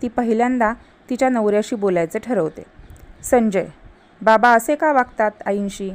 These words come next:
आईंना कुठे बाहेर जाऊ का देत नाहीत? अंगणात बसू देत नाहीत, चार चौघीत बसू उठू देत नाहीत.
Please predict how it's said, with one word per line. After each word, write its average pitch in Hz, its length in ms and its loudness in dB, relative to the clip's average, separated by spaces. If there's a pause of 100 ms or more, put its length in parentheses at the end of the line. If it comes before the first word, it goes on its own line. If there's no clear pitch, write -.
(680)
आईंना 240 380 0
कुठे 254 320 -2
बाहेर 214 340 0
जाऊ 240 200 2
का 269 180 0
देत 269 220 -2
नाहीत? 220 320 -6 (560)
अंगणात 220 360 0
बसू 240 280 0
देत 208 200 0
नाहीत, 196 380 -6 (520)
चार 247 220 4
चौघीत 220 420 0
बसू 226 360 -2
उठू 247 260 -2
देत 214 220 2
नाहीत. 202 340 -6